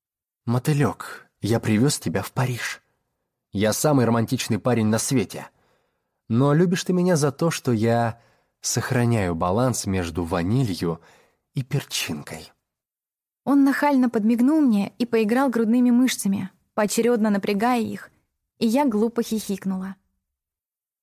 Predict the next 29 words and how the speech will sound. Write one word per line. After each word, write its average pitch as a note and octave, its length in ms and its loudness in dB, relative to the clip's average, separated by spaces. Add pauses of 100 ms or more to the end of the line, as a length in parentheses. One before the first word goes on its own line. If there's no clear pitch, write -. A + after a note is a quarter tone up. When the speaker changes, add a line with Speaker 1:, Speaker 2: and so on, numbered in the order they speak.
(140)
Speaker 2:
«Ты E4+ 160 2
забыл D4+ 340 2
упомянуть B3 560 2
своё A3+ 400 0
идиотское A#3+ 840 0
чувство G#3 440 -2
юмора», F3 640 -2 (500)
с - 80 -8
сарказмом G3 560 0
сказала F#3+ 380 -2
я, A#3+ 320 -2 (840)
а A#3+ 80 0
потом B3+ 480 0
охнула A3+ 480 0
от G#3 100 -6
того, B3 360 0
как A#3+ 320 -2
быстро A3 440 0
Зак A#3 320 0
просунул G#3+ 520 0
руку A#3+ 280 0
под G3 220 -2
тонкую A3+ 400 0
ткань A3 240 0
сорочки G#3+ 600 -2 (360)
и A#3+ 140 0
властно B3 460 2
сжал G3+ 280 0
грудь. F#3+ 400 -4